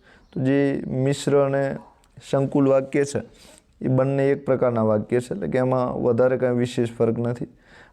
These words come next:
હવે એકસો ને બ્યાસી નંબરમાં સાદા વાક્યમાં ઓછામાં ઓછા કેટલા ક્રિયાપદ હોય છે?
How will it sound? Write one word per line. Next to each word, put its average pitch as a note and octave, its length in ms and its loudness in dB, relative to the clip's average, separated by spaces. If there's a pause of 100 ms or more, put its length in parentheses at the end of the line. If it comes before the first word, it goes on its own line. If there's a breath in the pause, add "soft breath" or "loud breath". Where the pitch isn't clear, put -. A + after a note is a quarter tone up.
હવે D#3 160 4
એકસો E3 240 0
ને E3+ 80 2
બ્યાસી D#3+ 440 2
નંબરમાં D#3+ 440 2
સાદા D#3 480 2
વાક્યમાં D3+ 520 2
ઓછામાં C#3+ 500 2
ઓછા D3 240 2
કેટલા C#3+ 240 2
ક્રિયાપદ B2 500 2
હોય A2 160 4
છે? A2+ 140 -10